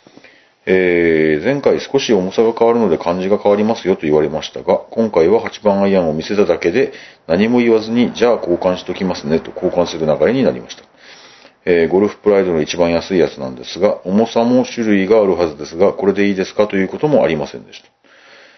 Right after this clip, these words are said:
えー、まあ、私にはあまり変わらないので、そんな感じなんだなというところです。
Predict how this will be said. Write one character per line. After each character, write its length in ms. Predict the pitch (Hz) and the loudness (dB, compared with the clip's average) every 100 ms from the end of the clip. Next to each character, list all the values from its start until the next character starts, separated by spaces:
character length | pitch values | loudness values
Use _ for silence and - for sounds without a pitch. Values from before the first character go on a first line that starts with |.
| _ _ | _ _
え 280 | 95 87 87 | 2 2 2
ー、 20 | |
ま 80 | 95 | 0
あ、 40 | 117 | 2
私 280 | 87 98 104 | 2 0 0
に 120 | 127 | 2
は 120 | 113 | 2
あ 40 | 80 | 2
ま 120 | 80 | 0
り 60 | 82 | 0
変 140 | 85 | 2
わ 80 | 80 | 2
ら 80 | 82 | 2
な 140 | 82 | -2
い 40 | 78 | -4
の 120 | 65 | -2
で、 160 | 80 - | -2 -2
そ 120 | 92 | -6
ん 60 | |
な 60 | 80 | -6
感 220 | - 78 | -2 -4
じ 80 | 78 | -2
な 120 | 82 | -4
ん 60 | 80 | -4
だ 100 | 69 | -4
な 200 | 76 90 | -2 -4
と 100 | 76 | -4
い 60 | |
う 60 | 67 | -10
と 240 | 67 - | -12 -16
こ 200 | - - | -18 -10
ろ 140 | 69 64 | -8 -8
で 140 | |
す。 60 | 69 | -10